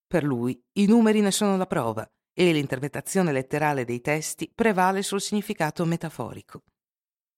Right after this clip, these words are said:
L'onda ufologica non cessa di tornare regolarmente.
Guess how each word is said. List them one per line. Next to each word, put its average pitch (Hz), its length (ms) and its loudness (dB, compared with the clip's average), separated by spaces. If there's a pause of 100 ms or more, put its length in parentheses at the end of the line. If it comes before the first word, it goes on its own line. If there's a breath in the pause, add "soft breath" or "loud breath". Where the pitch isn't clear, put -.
(460)
L'onda 165 420 4
ufologica 131 840 -2
non 196 240 2
cessa 220 360 0
di 190 120 0
tornare 180 560 2
regolarmente. 143 840 -2